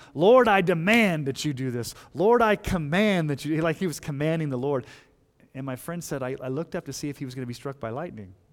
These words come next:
like, before the prayer was over, 'cause he was demanding and commanding things of the Lord. Um, supplication is not demanding or commanding from the Lord. It's praying with humility, asking. And then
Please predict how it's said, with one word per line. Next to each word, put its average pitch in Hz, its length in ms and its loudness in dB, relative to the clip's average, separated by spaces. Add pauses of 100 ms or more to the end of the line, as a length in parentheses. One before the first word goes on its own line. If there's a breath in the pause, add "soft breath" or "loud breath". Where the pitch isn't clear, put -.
like, 120 220 -16
before 135 260 -4
the 135 80 -2
prayer 196 240 0
was 139 180 0
over, 117 300 -2 (240 loud breath)
'cause - 140 -10
he 160 100 0
was 143 160 -4
demanding 131 880 -4 (240 loud breath)
and 117 160 -10
commanding 131 720 -4
things 123 340 -8
of 120 60 -10
the 110 80 -6
Lord. 107 420 -10 (640 loud breath)
Um, 101 260 -16 (180)
supplication 190 840 -4
is 135 160 -8
not 143 380 -8
demanding 127 1000 -4 (320 loud breath)
or 123 160 -6
commanding 123 800 -4
from 117 220 -10
the 113 60 -8
Lord. 123 360 -6
It's 127 240 -10
praying 143 520 -12
with 117 120 -12
humility, 113 560 -12
asking. 113 580 -16 (1600 soft breath)
And 143 160 -4
then 156 260 -4